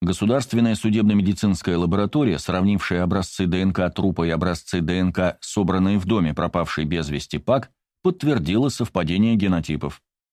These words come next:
Так как шея убитой была стянута нейлоновыми колготками, предполагается, что женщина умерла от удушения. В настоящее время проводится биологическое исследование на наличие в содержимом влагалища спермы преступника.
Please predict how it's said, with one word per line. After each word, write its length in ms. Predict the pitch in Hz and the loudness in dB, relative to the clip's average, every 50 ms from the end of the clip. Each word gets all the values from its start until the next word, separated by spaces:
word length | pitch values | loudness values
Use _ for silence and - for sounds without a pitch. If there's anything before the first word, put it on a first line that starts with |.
| _ _ _ _ _ _ _ _ _ _ _ _ - | _ _ _ _ _ _ _ _ _ _ _ _ -2
Так 180 | 117 113 101 - | -2 -2 0 -2
как 160 | 104 98 - | -2 -2 -2
шея 300 | - - 107 107 110 107 | -2 -2 0 2 2 2
убитой 340 | 104 95 98 104 98 95 95 | 2 2 2 2 0 0 0
была 300 | 90 92 92 98 95 90 | 0 0 0 0 0 -2
стянута 460 | - - 107 101 98 92 85 95 92 | -2 -2 0 2 2 2 2 2 0
нейлоновыми 680 | 95 98 101 98 95 95 92 90 85 82 85 85 80 | 2 2 2 2 2 2 2 0 0 0 0 -2 -2
колготками, 720 | - 85 85 92 98 117 143 127 - - 78 71 65 69 - _ _ _ _ _ _ _ _ - | -2 -2 0 0 0 0 0 0 0 -2 -2 -2 -4 -6 -10 _ _ _ _ _ _ _ _ -4
предполагается, 720 | 101 104 104 - 110 113 113 120 135 139 135 120 - 131 | -2 -2 -2 0 2 2 2 2 2 2 0 0 -2 -4
что 200 | 117 - - 117 | -4 -2 -2 0
женщина 560 | 107 104 117 120 117 - - 117 120 120 120 - | 0 2 2 2 2 2 2 2 2 2 2 0
умерла 400 | - 123 113 113 107 104 107 107 | 2 2 2 4 2 2 2 2
от 100 | 107 - | 2 2
удушения. 580 | 101 95 98 92 - - 76 71 67 62 60 - _ _ _ _ _ _ _ _ _ _ _ _ _ _ _ _ _ - | 0 0 0 0 0 -2 -2 -2 -2 -4 -6 -10 _ _ _ _ _ _ _ _ _ _ _ _ _ _ _ _ _ -6
В 80 | 71 | -4
настоящее 680 | 82 92 87 - - 82 95 104 117 113 - - 113 110 | -2 -2 -2 -2 -2 0 0 0 0 0 0 0 0 2
время 260 | 104 104 104 110 117 | 2 2 2 2 2
проводится 540 | 107 110 104 98 101 98 98 95 - - 92 | 0 0 0 0 2 2 0 0 -2 -2 -2
биологическое 800 | 85 95 92 92 90 90 92 85 - 85 - - - 85 85 82 | 0 0 0 0 0 0 -2 -2 -4 -6 -6 -4 -4 -2 -2 -2
исследование 680 | 80 - - 87 98 120 120 117 113 113 110 107 104 | -4 -4 -4 -2 0 2 2 2 2 2 2 2 2
на 120 | 98 98 | 2 2
наличие 420 | 95 101 104 117 131 120 - 123 117 | 2 2 2 0 0 0 -2 -2 -2
в 80 | - | -2
содержимом 580 | - 110 101 110 104 98 113 113 110 104 101 98 | -2 -2 0 0 0 0 2 2 2 2 2 2
влагалища 540 | 90 90 87 87 95 92 92 90 - - 113 | 2 0 0 0 0 0 0 -2 -2 -4 -6
спермы 360 | - - - 107 101 104 101 | -4 -2 -2 0 2 2 2
преступника. 760 | - 110 117 - - - 127 - - 67 67 - 73 64 - | 0 0 -2 -2 -2 -2 -2 -2 -2 -4 -6 -6 -8 -10 -10